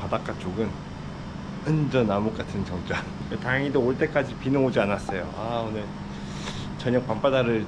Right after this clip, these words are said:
찍고 싶었는데 거기는 지금 암흑이라서 또 아쉽게 영상이 마무리될 것 같습니다. 그럼 이렇게 울리가마에서는, 울리가마 와서는 진짜 그냥 쉬기만 한 것 같아요.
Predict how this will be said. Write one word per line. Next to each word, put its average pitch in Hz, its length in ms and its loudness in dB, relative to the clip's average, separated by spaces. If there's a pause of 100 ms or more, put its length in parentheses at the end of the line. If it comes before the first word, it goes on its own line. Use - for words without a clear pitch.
(100)
찍고 151 240 -2
싶었는데 110 680 0 (960)
거기는 123 320 2
지금 110 200 0
암흑이라서 101 680 2 (1040)
또 113 80 4
아쉽게 110 360 0
영상이 107 360 0
마무리될 101 460 2
것 98 180 -2
같습니다. 95 380 -6 (800)
그럼 120 140 2
이렇게 110 200 0
울리가마에서는, 120 1200 4 (540)
울리가마 196 400 4
와서는 156 400 2
진짜 - 180 -2
그냥 135 160 0
쉬기만 220 400 2
한 220 100 4
것 214 120 2
같아요. 123 340 0